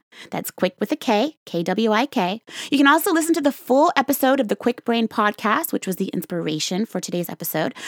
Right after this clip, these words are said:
I will link it in the show notes. I am a huge fan of Jim and his work. It is an honor and a pleasure and a joy to share his wisdom with you today, dear listeners. Now you know what motivation is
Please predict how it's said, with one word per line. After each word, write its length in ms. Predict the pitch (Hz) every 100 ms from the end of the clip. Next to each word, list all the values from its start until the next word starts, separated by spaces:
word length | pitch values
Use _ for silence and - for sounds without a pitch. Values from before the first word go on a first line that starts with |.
| -
I 120 | - 185
will 180 | 190
link 260 | 180 190 196
it 140 | 320 -
in 120 | 180
the 60 |
show 200 | 175 -
notes. 460 | 156 156 240 - - _ - - -
I 80 | 233
am 180 | 285 269
a 120 | 269
huge 760 | 247 - 285 302 330 339 311 - _
fan 460 | - 226 202 196 196 -
of 100 | 165
Jim 340 | 165 160 165
and 80 | -
his 160 | 143 -
work. 320 | 151 143 -
It 120 | -
is 100 | 160
an 100 | 160 151 - - -
honor 520 | 180 240 294 370 359 - - -
and 80 |
a 80 | 143 -
pleasure 640 | - - 254 254 285 294 - - -
and 80 | 151
a 60 |
joy 500 | 143 - 226 254 262
to 120 | 254 208
share 540 | - - 220 226 233
his 280 | - 196 180
wisdom 320 | 175 160 175
with 220 | 160 -
you 300 | 151 147 143 -
today, 420 | - 156 151 147 -
dear 160 | 156
listeners. 480 | - - 160 - - _ _ - -
Now 160 | 240 254
you 480 | 262 262 294 339 359
know 220 | 277 277
what 220 | 254 254
motivation 640 | 233 214 202 180 - 190 175
is 420 | - 185 262 427